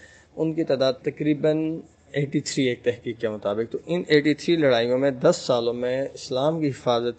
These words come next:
के लिए जो सहाबा शहीद हुए, अपनी जानें जिन्होंने पेश की, वो टू फिफ्टी नाइन, और इस्लाम की हिफाजत के लिए सहाबा ने सेवन फिफ्टी नाइन काफिरों को कत्ल किया और उनको जहन्नम वासिल किया।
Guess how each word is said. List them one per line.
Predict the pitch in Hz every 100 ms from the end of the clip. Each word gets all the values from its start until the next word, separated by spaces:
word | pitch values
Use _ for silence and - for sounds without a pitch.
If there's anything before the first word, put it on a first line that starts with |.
| -
के |
लिए | 117 117 117 120
जो | 131 127 - _ _ _ _ _ _ _ _ -
सहाबा | - - 117 127 165
शहीद | 165 139 117 156
हुए, | 127 110 101 - _ - - - -
अपनी | 123 143 131
जानें | 127 123 131
जिन्होंने | 123 120 120
पेश | 117 120 -
की, | 120 110 - 139
वो | 139
टू | 180 170
फिफ्टी | 165 131 - 151
नाइन, | 110 104 101 - - _ -
और | 127 127 127 -
इस्लाम | - - 131 147 165
की | 165 156
हिफाजत | 135 127 123 120 123 - -
के | 123
लिए | 113 113 117 120 123 - _ _ _ _ - - -
सहाबा | - 120 123 117 127
ने | 123 120 123 - - -
सेवन | - 151 143 147 151
फिफ्टी | 151 135 - 135
नाइन | 120 117 110
काफिरों | 104 - 117
को | 107
कत्ल | 117 139 135
किया | 139 139
और | 117 117
उनको | - 113 117 156 127
जहन्नम | 110 113 113 123
वासिल | 117 107 113 98
किया। | - 95